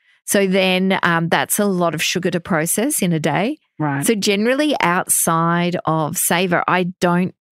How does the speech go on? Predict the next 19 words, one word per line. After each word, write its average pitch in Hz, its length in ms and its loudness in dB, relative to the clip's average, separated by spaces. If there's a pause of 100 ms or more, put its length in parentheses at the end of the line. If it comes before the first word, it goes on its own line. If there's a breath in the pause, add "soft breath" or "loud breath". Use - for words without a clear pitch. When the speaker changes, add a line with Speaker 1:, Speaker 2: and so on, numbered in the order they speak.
Speaker 1:
eat 196 240 2
a 185 60 2
lot 160 140 2
of 160 80 -2
sugar 175 300 0
unless 170 340 0
there's 160 180 0
something 160 420 -2
I 160 40 2
think, - 220 -6
"Oh, 180 200 2
that - 200 -2
sounds 165 280 0
amazing. 156 420 0
I'm 160 120 0
really 160 160 0
gonna 156 200 -2
try 151 320 -2
that." 131 320 -2